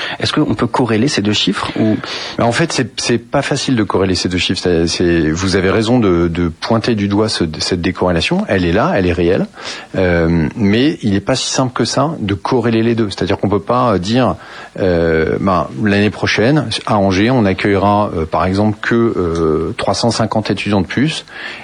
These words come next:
Speaker 2: Et, euh, c'est comme ça, euh, c'est, c'est pas comme ça que ça marche. Donc, euh,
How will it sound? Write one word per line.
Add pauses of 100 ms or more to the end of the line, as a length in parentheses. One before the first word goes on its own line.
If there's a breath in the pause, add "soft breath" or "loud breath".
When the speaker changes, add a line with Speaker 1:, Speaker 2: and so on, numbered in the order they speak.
(160 loud breath)
Speaker 2:
Et,
euh,
c'est
comme
ça,
euh,
c'est,
c'est
pas
comme
ça
que
ça
marche.
Donc,
euh,